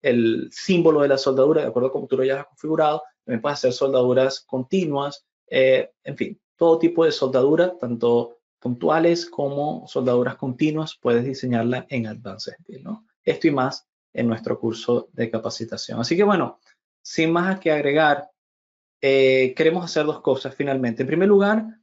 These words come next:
agradecerles su presencia hasta el final de este seminario web.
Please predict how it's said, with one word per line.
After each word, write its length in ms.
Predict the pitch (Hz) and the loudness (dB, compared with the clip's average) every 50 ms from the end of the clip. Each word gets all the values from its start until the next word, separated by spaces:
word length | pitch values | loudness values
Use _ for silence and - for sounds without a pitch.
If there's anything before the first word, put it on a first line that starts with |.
| _ _ _ | _ _ _
agradecerles 840 | 147 143 139 139 139 135 - - 147 120 110 107 107 - - - _ _ _ | 0 2 2 2 2 2 0 0 0 0 0 -2 -6 -8 -12 -18 _ _ _
su 260 | - - - 151 147 | -10 -4 -2 -2 0
presencia 640 | - 143 143 - - 185 196 202 196 202 208 208 196 | 0 -2 -2 0 0 0 0 2 2 2 2 2 2
hasta 280 | 156 156 - - 147 | 0 -4 -4 -4 -4
el 60 | 127 | -4
final 320 | - 139 135 135 135 143 147 | -2 -4 -4 -2 -2 -2 0
de 160 | 156 143 143 | 0 0 0
este 420 | 135 - - - 147 139 139 139 135 | -2 -4 -4 -2 0 0 0 -2 -2
seminario 460 | - 139 123 123 120 120 120 117 117 | -2 -2 -2 0 0 0 0 0 2
web. 280 | 135 160 170 175 175 | 2 2 2 2 0